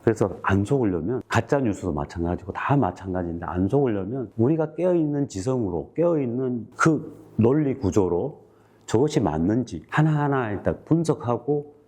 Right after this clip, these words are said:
생각해낼 수 없으면 우리는 애한테 속을 수밖에 없-, 없는 거죠. 진짜 무서운 속도로 우리 인간을 추월해 가고 있는 것 같고 또 추월해 갈 겁니다. 그렇다면 우리가 에이아이가 못하는 게 뭘지, 그, 그거는 우리는 생각하는 힘이고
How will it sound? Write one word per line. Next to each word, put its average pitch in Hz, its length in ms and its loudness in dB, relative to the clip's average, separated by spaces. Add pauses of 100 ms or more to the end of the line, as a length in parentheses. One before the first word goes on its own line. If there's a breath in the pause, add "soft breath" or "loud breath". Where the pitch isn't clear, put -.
생각해낼 143 560 2
수 117 220 -8
없으면 92 560 -2 (120)
우리는 120 260 2
애한테 104 420 0
속을 135 260 0
수밖에 - 400 -8
없-, - 220 -8
없는 92 320 2
거죠. 73 200 -8 (160)
진짜 160 280 4
무서운 90 680 0 (260)
속도로 101 840 -2
우리 98 220 4
인간을 95 840 0
추월해 95 600 -4 (240)
가고 104 360 0
있는 85 260 2
것 87 140 -2
같고 127 380 -12 (140)
또 101 120 0
추월해 127 360 0
갈 - 220 -2
겁니다. 160 480 0
그렇다면 143 460 2
우리가 90 320 0
에이아이가 101 460 -2
못하는 87 500 -8
게 147 100 -2
뭘지, 101 680 -2
그, 117 260 0
그거는 131 360 2
우리는 101 260 2
생각하는 139 640 0
힘이고 131 480 -2